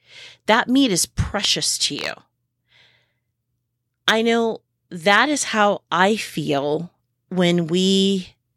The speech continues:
have any meat on our homestead and, you know, we serve it at dinner or we serve it during lunch, but mostly at dinner. That's the only time that we really will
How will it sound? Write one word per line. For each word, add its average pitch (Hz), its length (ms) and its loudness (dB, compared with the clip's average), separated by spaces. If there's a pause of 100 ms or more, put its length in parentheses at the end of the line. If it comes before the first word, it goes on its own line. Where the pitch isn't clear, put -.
have 175 360 -2
any 233 240 2
meat 202 260 0
on 165 160 0
our 160 120 -2
homestead 156 760 -2 (340)
and, 160 560 0 (800)
you 185 120 2
know, 160 160 2
we 156 120 -2
serve 214 300 4
it 196 120 4
at 185 120 -2
dinner 165 680 0
or 160 100 -6
we 147 80 -8
serve 202 280 0
it 185 100 0
during 160 520 -4
lunch, 160 420 0
but - 160 -4
mostly 190 400 2
at 127 100 -2
dinner. 165 420 -4 (160)
That's 175 220 0
the 196 60 0
only 180 180 2
time 160 220 -2
that - 160 -4
we 156 180 -2
really 151 440 0 (500)
will 160 180 2